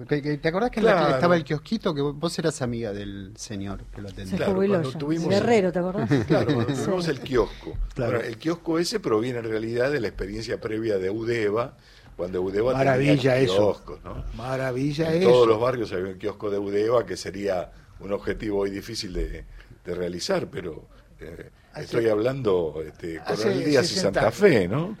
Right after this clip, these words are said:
Speaker 4: Hace sesenta años que inventó eso Boris Spivakov en, en, en, exactamente en el sesenta, sesenta, dos mil, exactamente, hace sesenta y dos años, cuando empecé a leer,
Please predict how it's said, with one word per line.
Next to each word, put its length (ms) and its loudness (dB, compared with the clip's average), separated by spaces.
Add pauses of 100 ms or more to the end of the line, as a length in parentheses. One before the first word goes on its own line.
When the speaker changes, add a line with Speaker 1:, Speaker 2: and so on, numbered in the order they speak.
Speaker 4:
Hace 240 -8
sesenta 500 -6
años 180 -8
que 80 -8
inventó 440 -2
eso 240 -2
Boris 300 -4 (100)
Spivakov 920 -2
en, 160 -8 (100)
en, 240 -8 (640)
en, 500 -10 (140)
exactamente 800 -6
en 120 -8
el 100 -10
sesenta, 580 -12
sesenta, 580 -12
dos 340 -2
mil, 280 -4 (140)
exactamente, 680 -8
hace 200 -8
sesenta 640 -8
y 40 -6
dos 240 -12
años, 380 -16 (180)
cuando 140 -10
empecé 300 -4
a 20 0
leer, 300 -4